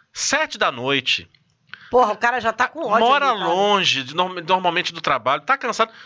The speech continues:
Speaker 1: só quer passar aquela bosta e fechar o horário dela.
Speaker 2: <laughs>
Speaker 1: Aí você fica, "Poxa, e aí? Biriri, biriri, biriri?" E ela, "Sim, é,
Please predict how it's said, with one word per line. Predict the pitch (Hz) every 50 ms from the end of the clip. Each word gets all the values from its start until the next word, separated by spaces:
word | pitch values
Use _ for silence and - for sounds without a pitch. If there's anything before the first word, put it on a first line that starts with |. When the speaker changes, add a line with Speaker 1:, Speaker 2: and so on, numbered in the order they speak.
| -
Speaker 1:
só | - - 311 294
quer | - 349
passar | 339 311 254 - 262
aquela | 240 254 220
bosta | 170 135 180 - 311 -
e | 208
fechar | - 202 165 - 190
o | 190
horário | 180 175 175 165 151
dela. | 143 165 180 180 -
Speaker 2:
<laughs> | 571 - - - - 740
Speaker 1:
Aí | -
você | 480 - - 679
fica, | - - -
"Poxa, | - 659 659 - 320
e |
aí? | 403 453 - 233 170
Biriri, | 139 190 180 165 165 196 247 226 175 - -
biriri, | 180 175 190 247 302 254
biriri?" | - 185 190 220 277 285 233 -
E | 180
ela, | 165 151 127 -
"Sim, | - - - 147 147 143 143 -
é, | 117 120 120 123 120 120